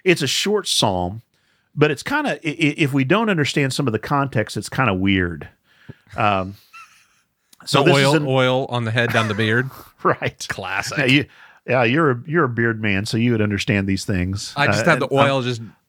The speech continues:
Speaker 2: coming down the beard, bro.
Speaker 1: I'm, I'm a cl-, I'm clean shaven. So you wanna go ahead and read verse three, or for all three verses here of Psalm
Speaker 2: Okay.
Speaker 1: one thirty-three.
Speaker 2: "How good and pleasant it is when God's people live together in unity. It is like precious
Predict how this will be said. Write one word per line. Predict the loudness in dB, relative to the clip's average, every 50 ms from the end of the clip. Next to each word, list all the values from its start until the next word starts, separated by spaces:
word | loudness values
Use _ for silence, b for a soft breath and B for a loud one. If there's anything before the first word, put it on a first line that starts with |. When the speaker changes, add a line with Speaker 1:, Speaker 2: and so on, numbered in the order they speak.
| _ -16 -6
Speaker 2:
coming | -2 -2 -2 0 -2 -2
down | -2 -2 -2 -2 -2
the | -2 -2
beard, | 0 2 2 4 4 4 2 2 2
bro. | 2 4 4
Speaker 1:
I'm, | 4 4 2 0 0
I'm | -2 0 0
a | 0 -2
cl-, | -4 -8 -6 -4
I'm | -2 -2 -2 -2
clean | -2 -2 -2 -2 0
shaven. | 0 0 0 2 2 0 -2 -4 -8 -10 _ _ _ _ _ _ _ _ _ _
So | -2 0 2
you | 2 2 2
wanna | 2 0 0 2
go | 2 2
ahead | 2 2 2
and | 0 -2
read | -2 -2 -2
verse | -2 -4 -4 -4 -6
three, | -8 -8 -6 -4 -2 -2 -2 -2
or | -2 -2
for | -4 -6 -4 0 0 2
all | 2 0
three | -2 -2 -4 -4 -4
verses | -2 -2 -4 -4 -4 -6 -6 -4
here | -2 -2 -2 0
of | 0 0
Psalm | 0 0 0 -2
Speaker 2:
Okay. | -2
Speaker 1:
one | -2 -4 -4
thirty-three. | -4 -4 -4 -6 -6 -6 -6 -6 -6 -6 -8 -4 0
Speaker 2:
"How | 0 0
good | 0 2 0 0 2
and | 2 0 0
pleasant | 0 0 2 2 2 2
it | 0 2
is | 2 2 0 0 -2 -4 -8 -6
when | -2 -2 0 2
God's | 2 2 2 2 0
people | 0 -2 0 0 0 0
live | 2 0 0 0
together | -2 0 2 2 2 2 0
in | 0 2 2
unity. | 4 4 4 2 2 0 -4 -6 -8 b b b b b b b -2
It | 0 0
is | 2 2
like | 2 0 0 _
precious | 0 0 0 2 0 -2 -6